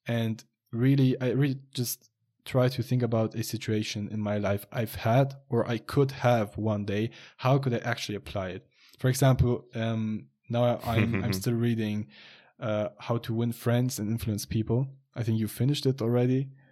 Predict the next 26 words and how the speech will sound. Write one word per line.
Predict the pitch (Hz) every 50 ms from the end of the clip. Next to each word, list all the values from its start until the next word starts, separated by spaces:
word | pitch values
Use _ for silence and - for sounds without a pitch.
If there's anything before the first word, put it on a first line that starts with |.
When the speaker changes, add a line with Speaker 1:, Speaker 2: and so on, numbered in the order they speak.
| - - _
Speaker 1:
I'm, | 139 127 120 113 113 107
I'm | - 113 117 -
still, | - - - 113 110 110 110 104
Speaker 2:
I | 104 110 117
finished | 120 - 110 101 98 92 - -
it |
Speaker 1:
I'm | 113 117
Speaker 2:
already. | 117 90 92
Speaker 1:
still | 120 113 -
on | 117 120 127
it. | 131 135 135 127
Speaker 2:
Um, | 104 98 98 101 98
just | - - 120 127 127 127
as | 135 123 120
a | 123
little | 120 123 120 113 110
disclaimer, | 113 107 - - 104 101 104 110 101 95 92 92 - - 107 101 92
that | 98 98 104 - - -
title | - 127 123 117 - 107 95 92 90 -
sounds, | - - 104 101 101 101 98 95
like, | 101 101 101 98 92
really | 104 104 107 113 117 113 104 104 101 98 98 95 - -
Speaker 1:
Yeah. | 120 104 98 95 87 95 - - -
Speaker 2:
egoistically, | 120 104 104 107 107 117 123 - - 98 - 92 90 87 87 82
Speaker 1:
<laughs> | -
Speaker 2:
and | 92 90 92 95 95 92 92